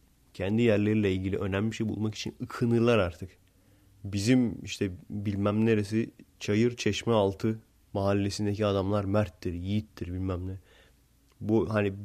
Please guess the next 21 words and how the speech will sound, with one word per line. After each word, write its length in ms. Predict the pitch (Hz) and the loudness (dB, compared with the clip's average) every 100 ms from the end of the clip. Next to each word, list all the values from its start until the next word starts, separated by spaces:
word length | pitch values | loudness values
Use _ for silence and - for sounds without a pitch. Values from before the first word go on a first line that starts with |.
| - _ - | -18 _ -16
şuralılar 640 | - - 135 117 104 117 | -2 4 6 6 6 4
merttir, 480 | 113 113 113 - 113 | 4 2 2 -2 0
yiğittir 440 | 110 120 - 120 107 | 2 0 0 0 2
falan 340 | 110 110 110 | 2 2 4
diyorsa 460 | 131 120 - 135 151 _ _ _ _ | 4 4 2 -4 -6 _ _ _ _
oranın 440 | 123 123 127 135 135 | 4 6 8 6 6
bir 100 | 123 | 8
özelliği 460 | 120 117 117 123 | 8 8 6 6
yok 220 | 120 - | 4 4
demektir. 340 | 92 85 82 87 | 0 -2 -2 -4
Yani 140 | 85 | -2
yok, 180 | 92 90 | -2 0
oranın 300 | 92 92 98 | 0 0 0
bir 60 | 104 | 0
özelliği 360 | 90 90 90 | 0 -2 -2
yok 240 | 90 85 87 | -4 -6 -12
yani. 200 | 85 - _ _ _ - | -18 -20 _ _ _ -8
Şey 280 | - 104 | 2 2
falan 360 | 98 98 95 95 | 4 0 0 -2
derler 260 | 85 82 85 | -4 -6 -10
işte. 360 | 82 95 90 | -12 -16 -18